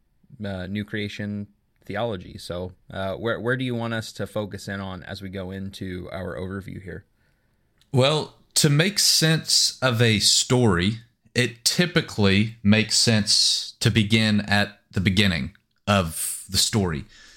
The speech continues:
Speaker 2: Now, that's not the way every story begins, but most stories begin at the beginning, and you move from the beginning to the end. And so it kinda makes sense that that's where we'll start. And so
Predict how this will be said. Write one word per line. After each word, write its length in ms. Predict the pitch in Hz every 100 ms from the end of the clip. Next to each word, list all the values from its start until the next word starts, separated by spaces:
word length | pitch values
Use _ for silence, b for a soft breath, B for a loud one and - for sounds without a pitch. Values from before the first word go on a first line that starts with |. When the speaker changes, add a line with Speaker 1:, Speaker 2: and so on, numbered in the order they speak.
| b b b _ _ -
Speaker 2:
Now, 80 | 123
that's 320 | 139 - -
not 400 | 139 135 - - _ _
the 160 | 117 117
way 220 | 127 123
every 540 | 120 110 117 101 - _ _ _ _ -
story 420 | - 117 104 92
begins, 380 | 92 101 107 -
but 180 | 165
most 240 | 175 196 -
stories 540 | 151 107 85 - -
begin 540 | - 107 107 120 117 117
at 380 | 110 107 - -
the 80 |
beginning, 520 | 92 98 120 92 92 -
and 140 | 98
you 80 | 98
move 180 | 107 104
from 140 | 110
the 80 | 101
beginning 360 | 92 101 98 95
to 80 | 92
the 180 | 110 165
end. 180 | 98
And 160 | - 98
so 460 | - 127 123 113 117
it 100 | 120
kinda 200 | 165 151
makes 240 | 135 117
sense 360 | - 123 - -
that 260 | 113 104 _ _ -
that's 200 | 104 -
where 120 | 101
we'll 180 | 90 82
start. 480 | - - 95 80 - b b b b b b b b b
And 140 | 123
so 420 | - 147 127 110